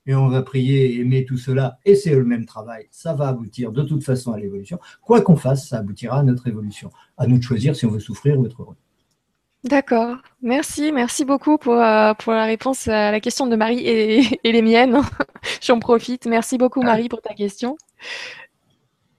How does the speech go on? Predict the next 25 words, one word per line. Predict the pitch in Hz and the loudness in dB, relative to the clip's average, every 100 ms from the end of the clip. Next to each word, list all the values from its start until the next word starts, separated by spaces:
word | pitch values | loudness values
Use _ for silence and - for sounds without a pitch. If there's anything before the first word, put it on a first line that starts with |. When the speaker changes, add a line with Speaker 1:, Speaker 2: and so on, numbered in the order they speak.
| _ _ _ | _ _ _
Speaker 2:
Alors, | 226 220 202 208 | 0 2 2 0
on | 226 | 0
continue | 220 233 240 240 247 254 | 0 0 2 2 4 4
avec, | 240 220 220 - | 4 2 2 -2
euh, | 220 208 208 202 196 196 196 - - - | 0 2 2 0 0 -4 -6 -12 -6 2
Yves | 285 220 185 196 | 4 6 2 0
qui | 240 | 0
nous | 240 | 2
dit : « | 220 208 208 - - - - - - - | 2 -2 -8 -12 -14 -14 -14 -16 -20 -18
Bonsoir | 202 262 311 330 285 | 2 4 6 6 6
à | 269 | 6
vous, | 247 311 | 4 0
conférence | - 262 - 262 247 - | 0 -4 0 2 2 0
captivante | 320 320 - 294 254 262 | 0 0 0 0 2 0
ce | 254 247 | -2 -4
soir. | - 233 226 277 - - | -4 -2 -2 -2 -8 -4
Quelles | 285 285 | -2 -2
sont | - 349 | 0 0
les | 277 240 | 2 6
avancées | 294 285 277 247 | 4 4 0 -4
scientifiques | 226 330 330 294 - 277 | -4 -4 -4 -4 -6 -2
à | 262 | 0
venir | 226 233 233 302 - | 0 0 0 0 0
que | 262 | 2
l'homme | 240 277 | 4 2